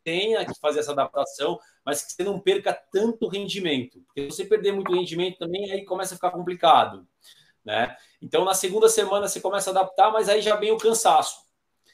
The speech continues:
Então, é difícil da, deles conseguirem treinar parecido com o que treinam no Brasil. Claro, o Alan, com dezesseis altitudes,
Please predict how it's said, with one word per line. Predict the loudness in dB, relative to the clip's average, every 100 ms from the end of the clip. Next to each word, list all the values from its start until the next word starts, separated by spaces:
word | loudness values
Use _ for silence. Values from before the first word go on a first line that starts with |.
| _ -10
Então, | -2 4 6 6 2
é | -4
difícil | -6 -6 -4 2
da, | 4 4 2 -12
deles | -4 0 0
conseguirem | -2 -8 -8 -2 0 0
treinar | -2 -4 -2 2 2 2 -4 -12 -20 _ _ _ -6
parecido | 0 0 0 -6 -8
com | -8
o |
que | -8
treinam | -8 -6
no | -4
Brasil. | 0 0 0 2
Claro, | 6 6
o | 8
Alan, | 6 6 6 4
com | 0
dezesseis | -6 -6 -4 -2 0
altitudes, | -2 -4 -10 -8 -6 -8 -12